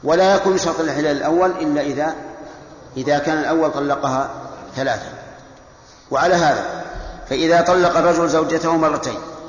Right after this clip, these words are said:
ثم تزوجت بآخر ثم طلقها وعادت للأول، كم بقي عليه؟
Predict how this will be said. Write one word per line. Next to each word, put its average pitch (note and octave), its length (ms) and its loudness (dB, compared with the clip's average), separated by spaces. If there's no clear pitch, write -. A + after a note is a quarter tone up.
ثم F3 260 0
تزوجت E3 540 2
بآخر D3+ 400 0
ثم E3 280 0
طلقها E3 520 2
وعادت E3 380 4
للأول، F3 680 0
كم F3+ 160 -2
بقي E3+ 200 0
عليه؟ C#3 400 -2